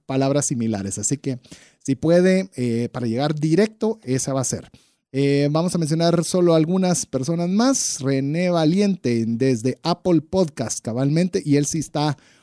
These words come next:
ubicado con el, con el correcto, ya vemos, porque sí, Google Podcast está un poquito complicado. Juan Carlos Escobar nos envía desde Spotify.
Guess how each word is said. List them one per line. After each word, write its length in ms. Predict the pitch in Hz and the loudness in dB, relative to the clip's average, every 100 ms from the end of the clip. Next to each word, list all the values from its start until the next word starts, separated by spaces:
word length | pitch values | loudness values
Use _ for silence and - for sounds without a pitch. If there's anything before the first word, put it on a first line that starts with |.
| _ | _
ubicado 600 | 151 147 135 160 156 160 | 4 4 4 4 4 4
con 240 | 151 135 127 | 2 0 2
el, 400 | 120 117 117 113 | 2 2 2 0
con 200 | 135 127 | -2 0
el 320 | 120 113 110 107 - | 2 2 0 -4 -2
correcto, 640 | 151 - 175 - - - | 0 2 0 -2 -10 -10
ya 100 | 120 | -4
vemos, 180 | 135 147 | -4 -4
porque 280 | - - 117 | -6 -6 -6
sí, 200 | - 147 - | -4 -6 -6
Google 280 | 147 156 139 | 0 2 2
Podcast 420 | 143 139 127 - | -2 -2 -4 -4
está 220 | 113 127 | -4 -4
un 60 | 120 | -4
poquito 280 | 123 123 | -4 -4
complicado. 720 | 120 113 107 110 165 175 175 151 | -4 -4 -6 -2 0 4 2 2
Juan 160 | 139 | -2
Carlos 240 | 123 127 120 | -2 -4 -4
Escobar 500 | - 131 156 190 180 | -4 -2 2 2 2
nos 180 | 127 127 | -2 -2
envía 420 | 120 135 143 135 | 0 2 2 2
desde 300 | 123 110 117 | 0 -2 -6
Spotify. 680 | - 220 220 220 214 214 | -4 -2 0 2 4 4